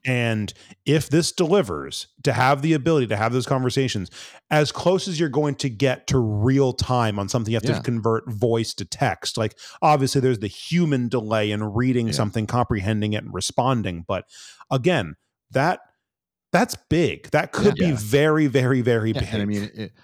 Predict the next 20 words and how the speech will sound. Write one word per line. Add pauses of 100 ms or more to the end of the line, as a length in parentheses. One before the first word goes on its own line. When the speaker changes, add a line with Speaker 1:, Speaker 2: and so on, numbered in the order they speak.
(100)
Speaker 2:
I
would
love
to
see,
and
I'm
assuming
with
A
I
as
well,
the
translations
have
gotten
a
lot
better